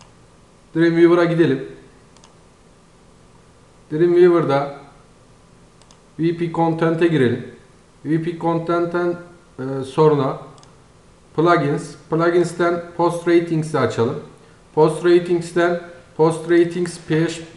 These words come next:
P H P'yi açalım. Hemen Post Ratings P H P dosyamıza bakalım.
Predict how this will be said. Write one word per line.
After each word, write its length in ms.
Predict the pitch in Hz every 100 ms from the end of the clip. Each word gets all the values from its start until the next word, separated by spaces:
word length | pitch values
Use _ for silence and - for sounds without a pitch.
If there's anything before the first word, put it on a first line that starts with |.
| -
P 120 | 156
H 180 | 160 -
P'yi 180 | 170 160
açalım. 360 | 147 123 123 - - - _ _ _ _ -
Hemen 320 | 180 170 170 165 - - - - _ -
Post 300 | 165 165 175
Ratings 420 | 165 165 160 - -
P 160 | 165
H 160 | 160 -
P 120 | 170
dosyamıza 580 | 151 147 160 156 156 151
bakalım. 340 | 123 - 110